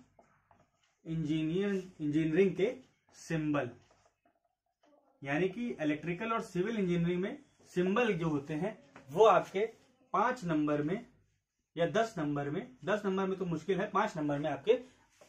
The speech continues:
पूछे जाते हैं। तो ये आपका लास्ट क्वेश्चन हो सकता है जो पूछा जाए, civil and electrical engineering के सिंबल। बहुत easy सिंबल होते हैं, जो एक आपको पीडीएफ़ दे दिया जाएगा, या फिर हो सकता है किताब में भी हो,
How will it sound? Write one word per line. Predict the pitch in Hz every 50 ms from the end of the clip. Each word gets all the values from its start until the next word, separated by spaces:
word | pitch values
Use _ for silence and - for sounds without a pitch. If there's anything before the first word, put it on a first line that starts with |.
| _ -
पूछे | 185 180 185 185
जाते | 147 139 123 - -
हैं। | 120 117 117 - _ _ _ _ _ _ - -
तो | - 147
ये | 151 175 202
आपका | 202 196 - 208
लास्ट | 180 170 208 214 -
क्वेश्चन | - 196 - 208 190
हो | 190 175
सकता | 190 190 - - 214 202
है | 202 220 226 - - - - - 143
जो | 165 165
पूछा | 160 170 170 175 170
जाए, | 175 196 214 208 - - _ _ _ -
civil | - 180 190 214 220
and | 226 220 208
electrical | 190 180 170 175 185 180 214 196
engineering | 185 170 160 160 160 160 170 170
के | 226 247 277 - - - -
सिंबल। | - 185 175 170 156 135 123 - - - _ - -
बहुत | 185 214 226 233
easy | 226 226 226 208 220 226
सिंबल | - 226 208 208 214 214
होते | 196 190 190
हैं, | 220 220
जो | 202 214 208
एक | 196 190 185 185 190
आपको | 185 175 - 202
पीडीएफ़ | 175 185 185 175 190 190 170
दे | 180
दिया | 185 190 190
जाएगा, | 202 202 196 202 226 220 - - _ - 151
या | 165 180 185
फिर | 185 208 196
हो | 190 185
सकता | 196 180 165 208
है | -
किताब | 180 196 220 254 220 202
में | 196 170 151
भी | 151
हो, | 151 - -